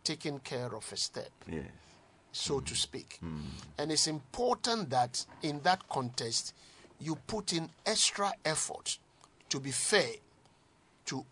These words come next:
Speaker 1: all the children,
Speaker 2: Okay.
Speaker 1: because Ecclesiastes eleven tells us that you don't know which one will do well.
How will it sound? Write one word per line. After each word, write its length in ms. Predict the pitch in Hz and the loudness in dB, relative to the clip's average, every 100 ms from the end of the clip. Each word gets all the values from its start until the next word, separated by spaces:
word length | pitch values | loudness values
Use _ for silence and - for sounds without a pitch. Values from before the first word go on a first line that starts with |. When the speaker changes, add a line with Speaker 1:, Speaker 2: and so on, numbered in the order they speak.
| _ - - - | _ -20 -2 6
Speaker 1:
all 200 | 170 143 | 8 6
the 100 | 120 | 2
children, 380 | - 123 - 110 | -4 -4 -10 -8
Speaker 2:
Okay. 80 | |
Speaker 1:
because 260 | - 151 139 | -2 -2 0
Ecclesiastes 760 | 156 143 165 - 196 190 208 170 | -4 -4 -2 2 2 2 -4 -4
eleven 400 | 147 156 160 156 | -2 0 -2 -4
tells 340 | 160 139 127 | 0 0 0
us 140 | 120 107 | -6 -8
that 180 | 107 110 - - - - | -12 -14 -20 -20 -14 -6
you 100 | 170 | 0
don't 200 | 247 247 | 2 4
know 80 | 208 | 4
which 260 | 190 196 175 | 2 0 2
one 140 | 170 | 2
will 80 | 156 147 | 2 0
do 120 | 214 | -2
well. 320 | 175 - - | 0 -2 -4